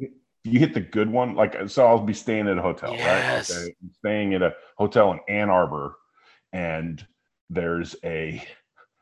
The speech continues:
Speaker 1: you know, there's a little continental breakfast, and they've got the l-, two little circular things. You lift the lid, the steam comes out. One is scrambled
Speaker 2: Mm-hmm.
Speaker 1: eggs.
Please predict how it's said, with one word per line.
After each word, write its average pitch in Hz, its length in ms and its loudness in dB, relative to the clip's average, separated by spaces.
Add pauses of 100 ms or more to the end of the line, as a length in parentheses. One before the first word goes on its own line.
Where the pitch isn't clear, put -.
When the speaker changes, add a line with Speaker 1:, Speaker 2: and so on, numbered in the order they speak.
(240)
Speaker 1:
you 92 120 -6
know, 80 100 -4
there's 82 160 -4
a 90 40 -4
little 92 160 -2
continental 104 380 0
breakfast, 87 440 0
and 78 80 -8
they've 78 80 -6
got 82 140 -2
the 80 80 -6
l-, 90 220 -4
two 123 280 4
little 110 160 6
circular 107 640 0
things. 98 300 0
You 92 120 2
lift 98 260 2
the 95 60 -2
lid, 92 280 4
the 90 60 -4
steam 101 280 -4
comes 87 240 -2
out. 85 180 2
One 92 200 2
is 104 100 0
scrambled 175 420 2
Speaker 2:
Mm-hmm. 87 180 4
Speaker 1:
eggs. - 260 -16